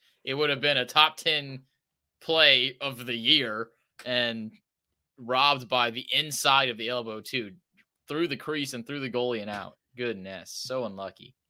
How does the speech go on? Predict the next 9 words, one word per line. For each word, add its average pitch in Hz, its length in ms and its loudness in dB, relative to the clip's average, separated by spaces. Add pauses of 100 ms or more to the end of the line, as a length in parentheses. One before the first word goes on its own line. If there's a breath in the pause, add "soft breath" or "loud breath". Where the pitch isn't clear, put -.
(180)
I 131 80 2
really, 156 400 2
I 143 100 6
really 160 240 4
believe 135 320 0
our 123 140 2
third 131 280 -2
period, 139 440 0 (320 soft breath)
well, 131 260 0